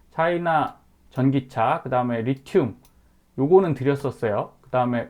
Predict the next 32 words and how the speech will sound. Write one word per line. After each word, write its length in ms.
아, 80
맥쿼리는 420
안 120
드린 180
것 60
같아요. 260
이 80
세 220
개는 420
그 140
가격에 360
이렇게 240
걸어놨습니다. 840
그랬더니 460
매수가 460
돼서 460
지금 260
플러스로 460
올라왔고 840
당연히 440
더 520
올라가면 680
플러스가 420
나겠죠. 600
그래서 180
여-, 80
여러분들께 760
이 60
자동 340
주문 480
말씀드리는 720
것도 560